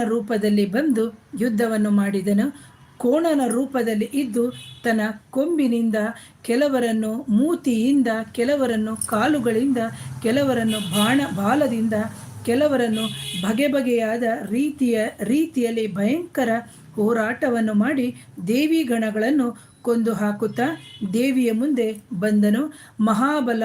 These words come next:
ಮಹಾಪರಾಕ್ರಮಿ, ಕೋಪಿಷ್ಠನಾಗಿ ಗೊರಸುಗಳ ಮೂಲಕ ಭೂಮಿಯನ್ನು ಪುಡಿಗಟ್ಟುತ್ತಾ ಕೊಂಬುಗಳಿಂದ ಉತ್-, ಎತ್ತರವಾದಂತಹ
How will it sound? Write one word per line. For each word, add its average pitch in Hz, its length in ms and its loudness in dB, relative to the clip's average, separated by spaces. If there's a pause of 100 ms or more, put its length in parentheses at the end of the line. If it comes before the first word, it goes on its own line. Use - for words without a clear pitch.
(140)
ಮಹಾಪರಾಕ್ರಮಿ, 226 1200 0 (220)
ಕೋಪಿಷ್ಠನಾಗಿ 240 960 0 (240)
ಗೊರಸುಗಳ 247 600 0
ಮೂಲಕ 233 440 0 (500)
ಭೂಮಿಯನ್ನು 262 800 2 (300)
ಪುಡಿಗಟ್ಟುತ್ತಾ 226 1000 0 (120)
ಕೊಂಬುಗಳಿಂದ 262 760 0 (360)
ಉತ್-, - 400 -4
ಎತ್ತರವಾದಂತಹ 226 1120 -2